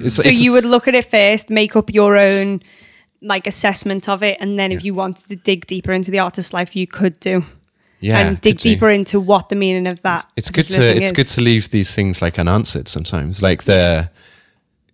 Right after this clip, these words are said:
Speaker 1: the struggle that we have with, like, just deciphering this, like,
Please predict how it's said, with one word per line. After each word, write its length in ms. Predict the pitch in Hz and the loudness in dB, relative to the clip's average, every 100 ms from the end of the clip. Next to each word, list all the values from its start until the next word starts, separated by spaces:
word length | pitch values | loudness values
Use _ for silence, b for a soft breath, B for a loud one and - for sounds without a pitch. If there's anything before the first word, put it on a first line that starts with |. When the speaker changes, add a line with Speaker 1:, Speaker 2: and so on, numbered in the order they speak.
| _ - | _ -10
Speaker 1:
the 100 | 95 | -8
struggle 640 | - 110 104 95 85 95 113 _ _ _ _ _ _ | -2 -2 0 0 -2 -6 -14 _ _ _ _ _ _
that 80 | 92 | -8
we 100 | 87 | -6
have 360 | 101 95 92 - | -2 -2 -2 -2
with, 200 | 92 - | -4 -2
like, 160 | 78 | -4
just 320 | - 82 - - | -6 -8 -10 -8
deciphering 580 | - 92 92 - 82 | -2 0 0 -2 -4
this, 240 | 80 82 - | -4 -4 -4
like, 260 | 76 - | -4 -6